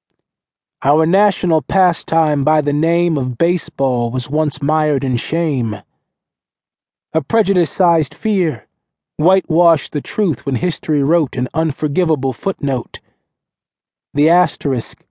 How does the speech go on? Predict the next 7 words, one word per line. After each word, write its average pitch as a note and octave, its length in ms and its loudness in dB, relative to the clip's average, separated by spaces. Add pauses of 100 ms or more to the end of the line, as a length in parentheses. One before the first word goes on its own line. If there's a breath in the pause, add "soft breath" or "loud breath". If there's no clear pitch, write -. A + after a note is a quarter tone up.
career. C3+ 560 0 (1900)
Tape A3 220 0
measuring F#3+ 520 2
his E3 160 0
home F3+ 340 2
run F3 200 2
success, - 680 -2